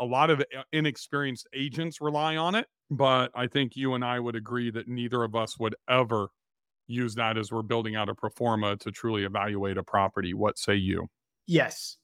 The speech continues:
Speaker 2: Yes. And, uh, on two sides. So the most common situation or scenario that I hear is, "Kenny, somebody sent me this property. It was, it's previously run by a property management company,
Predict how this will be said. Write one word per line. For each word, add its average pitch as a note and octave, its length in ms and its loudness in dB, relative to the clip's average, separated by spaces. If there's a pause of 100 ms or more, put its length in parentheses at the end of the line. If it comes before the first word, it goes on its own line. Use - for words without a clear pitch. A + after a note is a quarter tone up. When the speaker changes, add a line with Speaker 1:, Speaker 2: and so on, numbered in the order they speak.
(140)
Speaker 2:
Yes. C3+ 340 0
And, D#3+ 300 -2
uh, D3 340 -2
on C#3+ 140 -6
two D3 160 -6
sides. B2+ 280 -6
So D3+ 460 2 (100)
the D3+ 200 -6
most E3+ 680 4
common D3 720 -2 (360)
situation C#3+ 1080 -2 (500)
or D3 100 0
scenario C3+ 840 4 (120)
that C3+ 120 0
I C3+ 120 4
hear A#2+ 540 -6
is, B2 400 -8 (500)
"Kenny, F3 520 4 (360)
somebody E3 380 2
sent D#3+ 220 -4
me D#3 80 -4
this D#3 160 -6
property. B2 600 -6 (600)
It D3+ 140 4
was, D3+ 260 0
it's D#3 140 -10
previously E3 480 0
run D3 240 -2
by C#3 100 2
a C3 60 4
property C#3+ 420 0
management B2+ 460 -4
company, A#2+ 480 -12